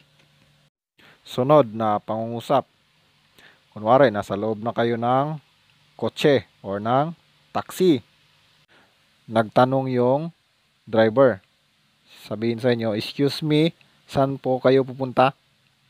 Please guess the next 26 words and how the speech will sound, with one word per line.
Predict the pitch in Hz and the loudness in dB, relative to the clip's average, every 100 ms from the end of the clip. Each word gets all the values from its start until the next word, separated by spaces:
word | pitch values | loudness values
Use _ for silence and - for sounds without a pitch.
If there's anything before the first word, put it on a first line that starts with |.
| _ _ | _ _
Or | 95 92 98 98 | -12 -10 -10 -12
sa | - 110 113 | -4 0 0
atin | - 123 | 0 -2
is | 107 - | -4 -6
diretso | 110 110 - 123 | -2 -2 0 -4
lang, | 110 | -4
di | |
ba? | 92 110 - _ - - _ _ _ _ | -4 -6 -8 _ -20 -20 _ _ _ _
"Saan | - 135 | -4 -2
po | 131 | 0
tayo?" | 151 147 139 147 - _ _ _ _ _ _ _ _ _ _ _ | 4 6 6 4 -2 _ _ _ _ _ _ _ _ _ _ _
"Qingwen, | - 123 117 135 156 135 98 _ _ _ _ | -4 -2 0 4 4 4 -2 _ _ _ _
ni | - 107 107 127 | -12 -8 -4 2
men | 156 131 | 2 4
yao | 123 120 | 0 0
qu | - 165 | -4 -4
na | 127 87 | -4 -4
er?" | 104 135 - _ _ _ _ _ _ _ _ _ | 0 0 -2 _ _ _ _ _ _ _ _ _
"Qingwen, | - 120 120 151 160 127 104 _ _ _ _ 123 | -6 -6 0 4 4 4 -4 _ _ _ _ -10
ni | 113 107 | -6 -2
men | 135 147 | 0 0
yao | 127 123 117 | 2 0 0
qu | - 170 | -4 -4
na | 120 87 101 | -4 -2 2
er?" | 135 139 _ _ _ _ _ _ _ _ _ _ _ _ _ _ | 2 2 _ _ _ _ _ _ _ _ _ _ _ _ _ _
"Qingwen," | - 131 127 127 160 160 120 | -4 -2 -2 4 6 6 4